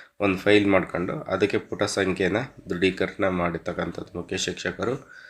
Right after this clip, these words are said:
ಸಹಿ ಮತ್ತು ಮೊಹರನ್ನ ಹಾಕ್ತಕ್ಕಂಥದ್ದು. ಈ ನಗದು ವಹಿಯಲ್ಲಿ ಒಂದು ಕಡೆ ಜಮಾ ಇದೆ, ಇನ್ನೊಂದು ಕಡೆ ಖರ್ಚನ್ನ ಕೊಟ್ಟಿದ್ದೀನಿ. ಇದರಲ್ಲಿ ದಿನಾಂಕ ಇದೆ, ಜಮಾ ವಿವ-, ಜಮಾ ವಿವರಗಳನ್ನ ಎಂಟ್ರಿ ಮಾಡೋದು ನೋಡೋದಾದ್ರೆ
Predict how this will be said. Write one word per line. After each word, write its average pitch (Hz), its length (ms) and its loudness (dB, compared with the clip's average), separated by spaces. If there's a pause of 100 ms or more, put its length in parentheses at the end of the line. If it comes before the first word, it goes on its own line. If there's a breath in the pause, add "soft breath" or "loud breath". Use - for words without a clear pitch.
(160 loud breath)
ಸಹಿ 104 300 4
ಮತ್ತು 98 320 2
ಮೊಹರನ್ನ 92 520 0
ಹಾಕ್ತಕ್ಕಂಥದ್ದು. - 800 -10 (440 soft breath)
ಈ 123 140 4
ನಗದು 110 400 10
ವಹಿಯಲ್ಲಿ 101 680 6 (180)
ಒಂದು 95 240 0
ಕಡೆ 98 240 4
ಜಮಾ 95 360 4
ಇದೆ, 104 180 8
ಇನ್ನೊಂದು 90 440 0
ಕಡೆ 98 180 0 (480 loud breath)
ಖರ್ಚನ್ನ 107 520 4 (380)
ಕೊಟ್ಟಿದ್ದೀನಿ. 95 640 2 (540)
ಇದರಲ್ಲಿ 120 520 6 (140)
ದಿನಾಂಕ 110 500 8 (420)
ಇದೆ, 98 460 2
ಜಮಾ 101 480 8
ವಿವ-, 95 360 4
ಜಮಾ 98 300 4
ವಿವರಗಳನ್ನ 101 580 6
ಎಂಟ್ರಿ 101 300 2
ಮಾಡೋದು 92 580 2
ನೋಡೋದಾದ್ರೆ 90 840 0